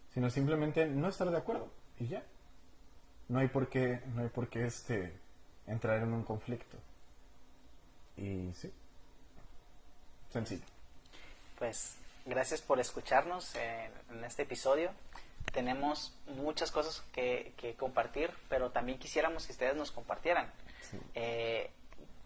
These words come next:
Speaker 2: creo que, eh, est-, estamos hablando nosotros, no,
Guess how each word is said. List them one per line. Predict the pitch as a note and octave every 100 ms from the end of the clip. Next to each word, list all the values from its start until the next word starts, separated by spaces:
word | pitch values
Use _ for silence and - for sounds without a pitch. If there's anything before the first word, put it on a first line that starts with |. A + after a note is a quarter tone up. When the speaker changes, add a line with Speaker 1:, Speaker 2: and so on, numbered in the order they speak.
| - -
Speaker 2:
creo | C#3 C#3
que, | - E3 D#3+ D3+ C#3 B2 A#2 A2+
eh, | A2+ - - - -
est-, | - - - -
estamos | C3 C#3 C#3 D#3+ C#3+
hablando | B2+ C3 D3
nosotros, | D3 - C#3 D3+ D#3+ - C4
no, | A#2+